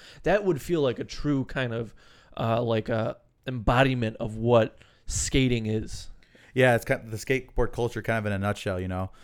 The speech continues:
Speaker 2: Um, I, I'm totally down for that. I don't know what the plans for, uh, Session moving forward is. I'm not sure if they're gonna,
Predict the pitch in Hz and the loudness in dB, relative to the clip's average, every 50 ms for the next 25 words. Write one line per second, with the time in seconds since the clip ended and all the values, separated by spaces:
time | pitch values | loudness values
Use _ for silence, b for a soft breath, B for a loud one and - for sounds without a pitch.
0 | b b b b - 107 104 104 107 107 104 101 - - - _ _ _ _ _ | b b b b -4 -2 0 2 2 2 0 -2 -4 -8 -16 _ _ _ _ _
1 | - - 113 127 139 - 107 135 143 123 - 143 147 151 139 117 117 135 139 - | -14 -6 0 2 2 2 2 0 0 6 6 6 6 6 4 2 2 2 2 0
2 | 147 156 151 101 123 123 117 127 127 143 123 127 135 135 123 120 127 127 - 120 | 2 2 2 4 2 2 4 6 4 4 4 0 0 0 2 2 0 0 -2 -4
3 | - - 117 113 113 120 127 127 123 - - - 127 117 110 104 101 b b b | -2 -2 0 0 -2 -2 -4 -6 -8 -12 -6 -2 0 0 0 -2 -4 b b b
4 | b b b b - 117 110 104 101 - 120 117 - - 120 117 120 113 113 104 | b b b b 0 2 2 2 2 2 2 2 2 0 0 0 0 0 0 -2
5 | - 120 117 120 123 131 131 127 117 107 107 104 110 - - - - 117 107 - | 0 0 0 2 2 2 0 -2 -2 -4 -4 -4 -6 -6 -8 -6 -4 -4 -4 -2
6 | 113 107 107 110 107 107 104 101 98 | -4 -4 -4 -4 -4 -4 -4 -4 -6